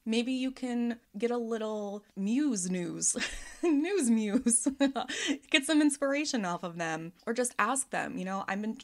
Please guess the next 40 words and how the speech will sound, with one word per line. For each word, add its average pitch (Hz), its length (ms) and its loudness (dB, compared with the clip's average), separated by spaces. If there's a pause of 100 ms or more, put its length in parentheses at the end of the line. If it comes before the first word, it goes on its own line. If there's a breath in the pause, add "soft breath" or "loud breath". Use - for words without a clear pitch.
(140)
I'm 190 380 -2
starting 214 280 -4
this 190 140 -6
new 175 100 -6
series 175 440 -4
where 170 100 -4
I'm 170 220 -6
interviewing 170 520 -6
a 165 40 -6
merriment 170 420 -6
maker 160 320 -6
every 170 200 -6
week, - 320 -8 (260 soft breath)
or 233 100 0
just 233 240 -2
finding 208 440 0
someone 175 340 -6
doing 202 280 0
something 180 340 -8
interesting, - 640 -4
you 170 100 -6
know? 185 340 -2
And 196 100 -2
you 202 60 -2
can 208 160 -4
just 190 160 -8
be 202 80 -6
like, 196 180 -6
"Why 208 180 -6
is 285 120 -6
it 359 120 -6
that - 100 -10
you're 262 120 -4
doing 226 240 -2
that? - 160 -6
Tell 202 140 -6
me 220 120 -2
more 226 200 -2
about 220 300 -6
this." - 360 -4